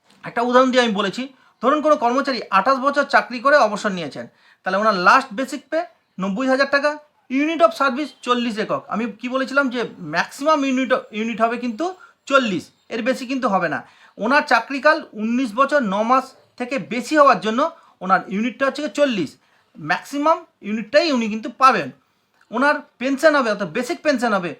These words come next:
নব্বই হাজার গুণিতক চল্লিশ ভাজিতক আশি টাকা, তাহলে পঁয়তাল্লিশ হাজার টাকা।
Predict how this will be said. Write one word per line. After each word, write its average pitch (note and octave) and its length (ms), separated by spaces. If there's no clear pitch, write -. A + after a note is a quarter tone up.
নব্বই F3+ 340
হাজার D4+ 200
গুণিতক G3 340
চল্লিশ A#3+ 340
ভাজিতক G3 340
আশি G#3 240
টাকা, C#3 200
তাহলে A3 200
পঁয়তাল্লিশ A3 380
হাজার E3 200
টাকা। C3+ 160